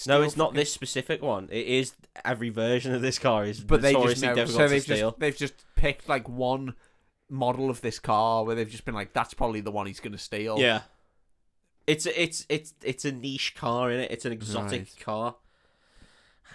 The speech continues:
Speaker 1: Dave, I don't know enough about cars
Speaker 2: I know, it's
Speaker 1: to
Speaker 2: really
Speaker 1: know whether it's niche. I don't
Speaker 2: it's
Speaker 1: fucking
Speaker 2: really
Speaker 1: know.
Speaker 2: stressing me
Speaker 1: E-
Speaker 2: out.
Speaker 1: every niche car in existence has been made a million times,
Speaker 2: Yeah,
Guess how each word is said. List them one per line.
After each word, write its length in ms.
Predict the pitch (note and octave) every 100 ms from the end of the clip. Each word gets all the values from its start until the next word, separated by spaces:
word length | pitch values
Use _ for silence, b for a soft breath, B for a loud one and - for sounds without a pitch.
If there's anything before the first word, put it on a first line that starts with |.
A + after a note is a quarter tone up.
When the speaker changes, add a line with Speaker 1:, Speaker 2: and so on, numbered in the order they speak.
| b
Speaker 1:
Dave, 220 | D3+ F3
I 80 | E3+
don't 240 | E3+ D#3 B2+
know 200 | D3+ F3+
enough 280 | F3 F3+
about 320 | G3 F#3+ F#3+ -
cars 840 | - A#2 E3+ A3 C4 C4 G2 F#2
Speaker 2:
I 40 |
know, 100 | F#2+ F#2
it's 180 | -
Speaker 1:
to 80 | -
Speaker 2:
really 180 | - A3
Speaker 1:
know 300 | F#3+ A3+ C4
whether 240 | B3 A#3
it's 180 | A3+ -
niche. 320 | G#3 A3 G#3+
I 40 | A3+
don't 100 | D4
Speaker 2:
it's 80 | -
Speaker 1:
fucking 140 | A3+
Speaker 2:
really 60 | A3
Speaker 1:
know. 60 | D#3+
Speaker 2:
stressing 380 | - - - G2
me 100 | B3+
Speaker 1:
E- 40 |
Speaker 2:
out. 80 | - -
Speaker 1:
every 340 | A#3 G#3+ A#3+
niche 340 | A3+ A3 G3+
car 260 | - G3 F#3+
in 80 | F3+
existence 500 | D#3 E3+ - G#3+ F#3+
has 120 | E3+
been 200 | E3+ D3
made 220 | D3 C#3
a 80 | C3
million 720 | A#2+ C3 D3+ C#3 C3+ C3 B2+
times, 260 | A#2 C3+ C#3
Speaker 2:
Yeah, 200 | C3+